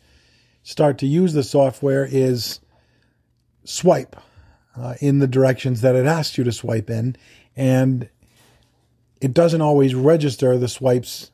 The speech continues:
uh, the way that it should. Um, so I, I'm still, you know, very much, uh, learning how to use the thing. I've had it for about five months now, and like I said, hopefully when the weather gets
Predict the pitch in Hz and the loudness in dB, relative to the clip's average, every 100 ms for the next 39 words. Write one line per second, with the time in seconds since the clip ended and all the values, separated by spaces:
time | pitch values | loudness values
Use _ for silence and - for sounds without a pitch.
0 | _ 123 120 127 127 123 123 110 - 139 | _ -6 -2 2 4 4 0 -4 -4 -2
1 | 107 98 - _ _ _ _ _ - 120 | -2 -4 -18 _ _ _ _ _ -8 -4
2 | 117 120 117 - 143 127 127 117 - _ | -2 -2 -4 0 2 4 4 0 -8 _
3 | _ _ _ - 143 151 165 147 170 151 | _ _ _ -12 -6 -2 -2 -2 2 2
4 | 143 - 135 131 120 160 160 143 127 - | 2 -2 -4 -4 0 2 4 4 0 -2
5 | 127 117 113 - _ _ _ _ _ 139 | -4 -4 -6 -10 _ _ _ _ _ 0
6 | 139 135 127 120 120 123 117 107 117 107 | 2 4 2 2 4 2 2 -2 -4 -6
7 | 113 113 127 123 113 123 117 113 117 101 | -6 -2 0 -2 -2 -2 -2 0 -2 -2
8 | 131 123 120 117 113 120 117 117 117 120 | -2 0 2 0 0 0 0 0 0 -2
9 | 117 113 123 113 139 - 135 123 117 123 | -2 -4 -4 -4 -4 -2 0 0 0 2
10 | 127 123 117 113 | 2 2 0 -2